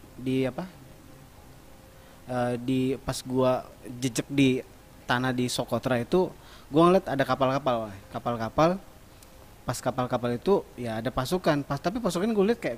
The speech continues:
gua kenal ini gitu. Gua kenal. Pas gua kenal itu gua cek, wah, pemimpin ternyata si, si Levok. Nah, pas itu gua tanyakan sama Levok, "Lu ngapain di sini?" gitu. Kayak, kayaknya kita nggak ada untuk kerja sama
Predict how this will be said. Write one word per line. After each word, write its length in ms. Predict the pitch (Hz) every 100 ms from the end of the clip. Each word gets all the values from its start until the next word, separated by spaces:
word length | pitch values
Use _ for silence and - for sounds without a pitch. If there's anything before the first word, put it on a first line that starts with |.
| 143
gua 80 | 196
kenal 480 | 208 208 196 180
ini 400 | 180 151 127 113
gitu. 60 | 101 107
Gua 160 | 120 117
kenal. 480 | 117 139 185 202 - - - - - - - - - - - - - - - -
Pas 160 | 139 - 139
gua 160 | 131
kenal 320 | 127 131 123 120
itu 160 | 117 202
gua 160 | 185 185
cek, 240 | - 175
wah, 160 | 123 101
pemimpin 480 | - 123 120 147 170
ternyata 240 | 147 135 175
si, 320 | - 127 95 - - -
si 240 | - 135
Levok. 320 | 139 - 127 - - - - -
Nah, 240 | - 110 104 -
pas 160 | 120
itu 160 | 127 -
gua 240 | 175 156
tanyakan 320 | 151 160 160
sama 240 | 143 123 117
Levok, 240 | 110 127 - - -
"Lu 80 | 139
ngapain 400 | 160 123 123 131
di 80 | 139
sini?" 240 | 131 120
gitu. 160 | 113 107
Kayak, 320 | 135 143 104
kayaknya 200 | 139 190 196
kita 220 | 311 226
nggak 200 | 208 120
ada 120 | 120 120
untuk 240 | 120 -
kerja 240 | 131 131 123
sama 240 | 127 123